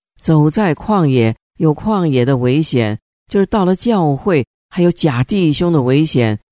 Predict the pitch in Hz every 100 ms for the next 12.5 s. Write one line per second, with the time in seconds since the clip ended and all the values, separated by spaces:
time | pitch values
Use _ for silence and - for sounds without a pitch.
0 | _ - 220 202 147 147 180 180 127 120
1 | - _ - 147 165 202 165 151 160 131
2 | 143 117 104 - 139 104 101 _ _ -
3 | 196 190 - 226 160 135 165 131 151 147
4 | 143 156 143 - _ _ - 139 139 139
5 | 151 98 143 127 139 135 110 110 101 _
6 | _ _ 226 254 247 247 196 156 170 196
7 | 170 151 - 180 135 113 107 _ - 208
8 | 160 127 117 160 123 110 _ _ - 151
9 | 156 151 139 180 160 151 - 147 - 139
10 | 127 117 113 95 - _ _ _ 214 190
11 | 175 202 165 - 156 165 175 185 175 185
12 | 147 123 131 139 101